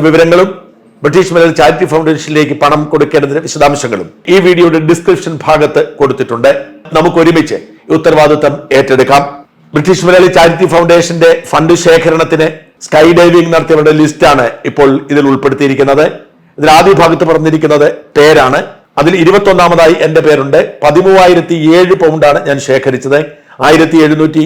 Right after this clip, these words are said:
എഴുപത്തിരണ്ട് പൗണ്ടാണ് ഗിഫ്റ്റ് എയ്ഡ്. അങ്ങനെ പതിനാലായിരത്തി എഴുന്നൂറ്റി എഴുപത്തൊൻപത് പൗണ്ട്. അതായത് പതിനഞ്ച് ലക്ഷം രൂപയാണ് എനിക്ക് ബ്രിട്ടനിൽ ശേഖരിക്കാൻ കഴിഞ്ഞത്. ബാക്കി ഓരോരുത്തരുടെയും ഇടതുവശത്ത് ആദ്യം കാണുന്നത് പേര്, പിന്നെ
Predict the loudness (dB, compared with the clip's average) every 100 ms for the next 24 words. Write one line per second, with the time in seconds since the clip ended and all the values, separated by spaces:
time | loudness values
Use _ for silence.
0 | -2 -2 0 -2 -2 -2 0 0 0 -2
1 | -6 -16 _ -2 -2 0 2 2 0 0
2 | 0 2 2 4 2 2 0 0 -4 -8
3 | -10 -6 -4 -2 -2 -2 -4 -4 -4 -2
4 | 0 2 2 -2 -8 _ -2 0 0 0
5 | 0 -2 -4 0 0 0 -4 -6 -6 -4
6 | -2 -2 -4 -2 -2 -2 -6 -6 -4 -6
7 | -4 -2 -2 -4 -20 _ _ -2 0 2
8 | 2 2 0 0 0 0 -2 -2 -2 0
9 | 0 0 0 0 -2 -4 0 2 4 2
10 | 0 -12 _ _ -4 -2